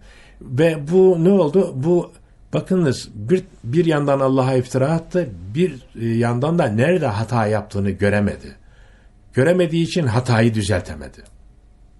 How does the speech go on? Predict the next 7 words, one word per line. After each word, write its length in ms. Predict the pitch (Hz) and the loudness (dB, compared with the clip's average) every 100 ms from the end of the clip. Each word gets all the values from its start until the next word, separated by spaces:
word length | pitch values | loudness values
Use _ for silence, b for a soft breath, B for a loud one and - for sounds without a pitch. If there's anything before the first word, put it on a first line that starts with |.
| - - - - _ _ _ _ _ - - - - - | -20 -20 -20 -20 _ _ _ _ _ -20 -20 -20 -20 -6
Onu 200 | 120 120 | -2 0
demeye 280 | 98 95 90 | 0 -2 -4
çalışıyorum. 640 | 104 95 - 113 170 165 B B B B _ | -6 -6 -6 -4 -4 -6 B B B B _
Üçüncü 460 | 135 131 170 175 202 | -4 0 2 2 2
kırılma 400 | 170 151 147 135 | 0 0 0 0
noktası 520 | 127 127 127 - 123 | 0 -2 -4 -4 -4
da 240 | 104 127 | -6 -6